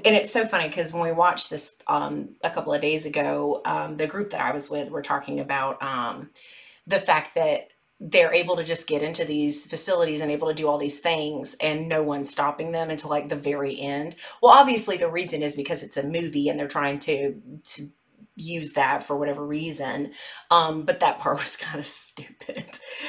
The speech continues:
Um, it did make for some funny moments though. I, I laughed a lot. Um, when they first walk into that arena room, testing room or whatever, where Mechagodzilla fights things as, like, their, for their test runs. Um, and he, the guy,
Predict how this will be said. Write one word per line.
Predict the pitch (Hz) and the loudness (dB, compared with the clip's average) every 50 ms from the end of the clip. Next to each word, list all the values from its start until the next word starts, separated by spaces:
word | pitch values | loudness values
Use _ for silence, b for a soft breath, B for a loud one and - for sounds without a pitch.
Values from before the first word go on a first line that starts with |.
| 247 B | -4 B
Um, | - 180 175 170 170 165 165 | 6 6 6 6 4 2 2
it | - 190 202 - | 2 2 2 4
did | 226 285 320 311 | 4 4 4 4
make | 247 - - - | 2 2 0 -2
for | - - 160 | -2 -2 -2
some | - - 147 143 | 0 -2 -4 -4
funny | - 147 143 139 | -2 -2 -2 -2
moments | 135 131 139 151 143 127 - - - | -4 -6 -6 -6 -6 -6 -8 -10 -10
though. | - - - | -8 -6 -4
I, | - - 151 - - | -2 0 0 2 4
I | - 160 170 | 4 4 4
laughed | 151 147 139 131 - - | 4 2 0 0 -2 -4
a | - | -6
lot. | - 139 127 69 - - - - _ _ _ _ _ _ _ _ _ - | 0 0 0 0 0 -4 -10 -20 _ _ _ _ _ _ _ _ _ -6
Um, | 156 156 151 147 | -2 -2 0 0
when | 156 160 | 0 0
they | 156 156 | 0 0
first | 156 - 175 180 175 - | 2 4 4 4 4 4
walk | 190 160 151 156 | 4 4 4 4
into | 165 160 160 - 165 151 | 0 -4 -2 -2 -2 0
that | 147 143 139 135 - - - _ _ _ _ _ _ _ _ _ _ _ _ - - - | 0 0 0 -2 -4 -6 -14 _ _ _ _ _ _ _ _ _ _ _ _ -16 -12 -12
arena | 165 165 156 156 156 156 151 151 151 | -10 -6 -4 -4 -2 -2 -4 -4 -4
room, | 151 156 160 160 165 160 160 156 | -4 -4 -4 -4 -6 -8 -10 -10
testing | - - 170 160 - - 165 156 160 156 151 147 147 | -6 -6 -6 -6 -4 -6 -6 -6 -6 -6 -6 -6 -4
room | 156 156 151 151 156 | -4 -4 -4 -6 -6
or | 151 | -6
whatever, | 151 151 151 151 147 156 160 160 B B B B B B | -4 -4 -4 -2 -2 -2 -2 -2 B B B B B B
where | 175 185 | 0 0
Mechagodzilla | 185 170 160 160 175 165 170 160 160 156 160 156 156 156 156 | 2 2 0 0 0 0 0 0 0 0 0 0 2 0 0
fights | - 160 156 160 156 - - | 0 -2 -2 -2 -4 -6 -6
things | - 165 160 160 160 160 156 156 | -6 -4 -4 -4 -4 -6 -6 -6
as, | - 160 147 - - | -6 -6 -6 -6 -4
like, | 156 147 147 - - | -4 -4 -4 -2 0
their, | 165 - | 0 0
for | - - 165 | 0 -2 -4
their | 160 147 143 | -4 -2 -2
test | - 147 147 - - | -2 -2 -2 -2 0
runs. | 185 180 180 180 180 185 202 202 - B B B B B B B - | 0 2 2 2 0 -2 -4 -8 -8 B B B B B B B 6
Um, | 180 170 160 170 165 | 6 6 6 2 0
and | 147 165 165 | -4 -4 -4
he, | 170 208 196 180 175 - 156 | -2 -4 -4 -4 -6 -4 2
the | 165 175 170 | 2 2 2
guy, | 170 160 160 170 160 156 | 4 2 2 2 2 2